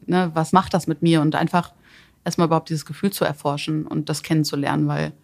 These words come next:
ja, ich glaube, dass wir, wie gesagt, alle irgendwie abtrainiert bekommen, eine wirkliche Verbindung zu unseren Gefühlen zu haben und manchmal Sachen fühlen, die wir gar nicht zuordnen können und überhaupt erstmal zu sagen, ah, okay, ich glaube, das ist Angst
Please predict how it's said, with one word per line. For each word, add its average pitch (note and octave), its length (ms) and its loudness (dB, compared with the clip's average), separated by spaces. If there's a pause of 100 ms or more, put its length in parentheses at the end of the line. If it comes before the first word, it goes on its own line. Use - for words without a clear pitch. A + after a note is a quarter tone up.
(640)
ja, E3+ 340 -2
ich - 160 -16
glaube, E3 180 -4
dass - 180 -8
wir, D#3+ 220 -2
wie D3+ 40 -14
gesagt, E3 320 -4
alle D#3 400 -2
irgendwie D#3 240 -8
abtrainiert - 400 0
bekommen, D#3+ 420 0
eine D3+ 140 -2
wirkliche - 380 -8 (400)
Verbindung G#3 360 4
zu - 80 -4
unseren D#3+ 160 6
Gefühlen D#3+ 260 2
zu D#3 140 -10
haben E3 120 2
und D#3+ 60 4
manchmal D#3+ 240 0
Sachen E3 240 0
fühlen, F3 220 2
die D#3+ 80 2
wir E3 80 -2
gar - 80 2
nicht D#3 120 0
zuordnen E3 440 -2
können D#3+ 260 -2
und D#3+ 200 -6
überhaupt D#3 280 -6
erstmal - 240 -8
zu - 80 -12
sagen, E3 220 -4
ah, G3 160 0
okay, F#3+ 160 -6
ich E3+ 100 -6
glaube, F3 160 -8
das - 160 -12
ist - 160 -12
Angst - 380 -2